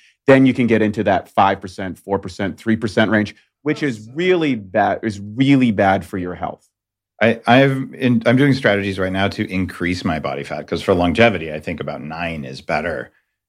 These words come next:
Speaker 2: Uh, but with all the, the metabolic hacks,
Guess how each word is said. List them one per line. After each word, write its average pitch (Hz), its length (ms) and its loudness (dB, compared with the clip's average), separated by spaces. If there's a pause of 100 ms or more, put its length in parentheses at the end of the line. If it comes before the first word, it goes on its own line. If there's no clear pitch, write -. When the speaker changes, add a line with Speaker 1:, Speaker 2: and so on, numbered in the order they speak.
(120)
Speaker 2:
Uh, 76 160 0
but 87 400 2
with 82 320 -4
all 90 260 2
the, 80 340 -4 (200)
the 73 220 -4
metabolic 78 520 0
hacks, 95 420 0